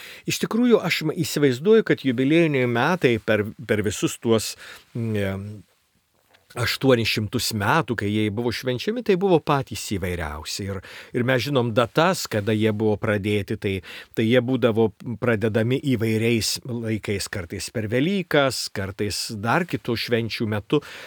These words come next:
Reiškia, nėra nustatyta, nu, konkrečios datos, kada, kada tai būtų. Ir ženklas irgi lygiai taip pat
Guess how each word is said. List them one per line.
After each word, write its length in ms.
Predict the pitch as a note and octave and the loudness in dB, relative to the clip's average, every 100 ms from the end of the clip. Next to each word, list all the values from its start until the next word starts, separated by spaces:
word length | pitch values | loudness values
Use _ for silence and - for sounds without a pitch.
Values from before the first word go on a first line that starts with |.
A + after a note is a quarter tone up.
| - | -8
Reiškia, 420 | D#3 C#3+ D#3 D3+ | 2 4 4 2
nėra 360 | B2+ A2 C#3 F3 | 4 4 4 4
nustatyta, 720 | B2+ G#2+ - A2+ - A#2+ A2 | 2 0 0 -4 -2 0 0
nu, 160 | A2+ A2 A2+ | 0 -6 -2
konkrečios 800 | A#2 G#2+ G#2 G2+ B2 A2 - - | 0 0 -2 -2 0 0 -2 -8
datos, 640 | A2+ G2 C3 - A#2 - | -2 2 2 2 0 0
kada, 300 | - F#2+ G#2+ A2 A2+ | -4 -2 0 0 -4
kada 280 | B2 G2+ G#2+ | -6 -4 -4
tai 160 | - G#2 | -2 -4
būtų. 380 | G2 G2+ B2 - | -4 -6 -6 2
Ir 160 | G3+ | 4
ženklas 560 | A3 F#3+ F#3+ G#3+ G3+ - - | 6 4 4 0 -2 -2 -2
irgi 260 | G#3 F3+ | 0 0
lygiai 380 | D3 B2 A2+ A2 | 2 2 2 2
taip 220 | C3 A2+ F#3+ | 2 2 0
pat 240 | G3+ | -2